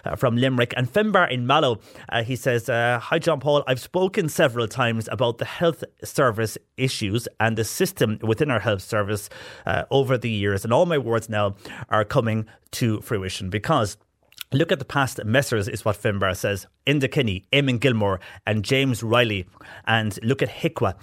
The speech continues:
and Professor Higgins. Now, while they're all gone away, uh, their reconfiguration strategies for our hospitals and indeed our ambulance service in this country is standing.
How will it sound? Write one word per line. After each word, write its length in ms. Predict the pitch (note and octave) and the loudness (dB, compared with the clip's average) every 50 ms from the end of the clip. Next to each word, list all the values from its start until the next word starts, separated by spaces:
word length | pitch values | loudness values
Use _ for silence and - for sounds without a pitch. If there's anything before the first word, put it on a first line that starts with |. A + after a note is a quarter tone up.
| - - - - | -18 -18 -16 -6
and 100 | - A2+ | -6 -4
Professor 380 | A2 A#2+ - - C3 A#2 - B2 | -4 -4 -2 -2 -2 0 0 -2
Higgins. 420 | G#2 C#3 C3+ A#2+ A2 G2+ G#2 G2 | -2 -2 -2 0 -2 -2 -2 -2
Now, 340 | A2 A2 C3+ E3+ G3 - - - | 2 2 4 4 2 0 -4 -10
while 220 | - G2+ B2+ B2 A2+ | -2 0 2 2 2
they're 280 | - C#3 D#3 F#3 F3+ | 2 2 2 4 4
all 140 | D#3 C#3 A#2+ | 4 2 2
gone 300 | A2+ G2+ C3 B2+ B2 A2+ | 0 0 0 0 0 0
away, 480 | G#2 F#2+ F#2 C#3+ F#3 C#3 G#2 G#2 B2 - - - - - - _ - | -2 -2 0 2 0 2 0 -4 -6 -8 -10 -20 -20 -20 -20 _ -12
uh, 140 | - F#2 G#2 | -8 -8 -8
their 260 | F2 - B2+ B2+ B2 | -2 2 2 2 2
reconfiguration 960 | A2+ A#2+ B2 A#2+ - A#2+ G#2+ - B2+ - A#2+ A2 A#2+ D3+ F#3 - - B2 A2 | 2 -2 -4 -2 -6 -4 -2 -2 0 0 0 0 2 0 0 -2 -2 -6 -6
strategies 720 | G2+ - - C#3+ C3+ A#2+ A2 G2 - A#2 G#2+ G#2 A2 - - - | -6 -4 -2 -2 0 0 -2 -2 -2 -4 -4 -4 -4 -6 -8 -12
for 380 | - - - D#3+ D#3 D#3+ D#3+ - | -8 0 2 2 4 4 2 2
our 140 | B2+ A#2 G#2+ | 0 0 0
hospitals 640 | - - C#3+ B2+ - - - - A2 G2+ G#2+ G#2+ - - _ - | 0 -2 -4 -4 -4 -6 -8 -6 -4 -4 -4 -6 -10 -4 _ 2
and 260 | C#3+ E3+ F3 E3+ C3+ | 4 4 2 0 0
indeed 460 | C3+ B2+ A2 - B2 A2+ A2 G#2+ G#2+ - | -2 -2 -2 -2 -2 0 0 -2 -2 0
our 200 | A2 A2 A2+ - - | 0 0 0 2 2
ambulance 480 | C3 C#3+ D#3 C#3 B2 A#2 A2 G#2 F#2+ - | 2 2 2 2 0 -2 -2 -4 -4 -2
service 440 | A#2+ A2 G#2 F#2+ G#2 G2 - - - - | -2 -2 -2 -2 -6 -6 -6 -10 -10 -2
in 240 | - B2 B2 A#2 G#2+ | 0 0 2 2 0
this 220 | A2 A2 G2 - | -2 -4 -4 -6
country 560 | - - - C#3+ C3+ C3+ - - G2 G#2 G#2+ - | -12 -2 0 0 0 0 0 -2 -2 -2 -2 -2
is 160 | G#2+ G#2+ - | -4 -4 -4
standing. 560 | - - - C3 C3 B2 A2 A2 G#2 G#2+ - | -2 0 2 2 2 2 0 0 0 -2 -4